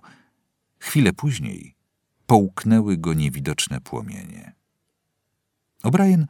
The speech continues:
odwrócił się od ściany. "Popiół",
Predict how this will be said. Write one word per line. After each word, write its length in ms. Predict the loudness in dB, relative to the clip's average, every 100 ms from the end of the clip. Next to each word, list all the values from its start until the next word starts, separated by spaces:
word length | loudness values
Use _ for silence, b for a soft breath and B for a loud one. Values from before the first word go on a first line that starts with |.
| b b b b -4
odwrócił 520 | -2 0 -2 -4 -8
się 180 | -8 -8
od 140 | -10
ściany. 580 | -10 -10 -14 -16 -20 -20 _ _ _ _ _ _ _ _ _ _ _ -4
"Popiół", 580 | -4 0 0 0 -4